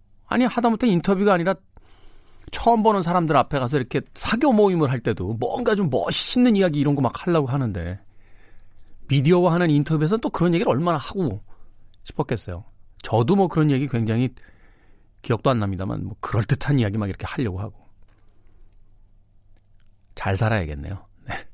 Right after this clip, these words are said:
잘 못 살면 이제 그 많은 인터넷 공간 어딘가에 있는 <laughs> 인터뷰들이 다 화살이 돼서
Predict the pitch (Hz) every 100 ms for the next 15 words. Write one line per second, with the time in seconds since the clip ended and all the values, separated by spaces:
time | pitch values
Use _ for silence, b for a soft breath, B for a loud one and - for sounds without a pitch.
0 | B B B B B B B - - 107
1 | 110 - 127 107 117 87 90 - - -
2 | 127 107 95 76 196 160 87 - _ 117
3 | 123 135 143 143 135 147 104 196 214 175
4 | 151 - - - 120 - - 156 135 117
5 | 110 - B B B B B 185 - -
6 | 190 190 196 151 123 110 110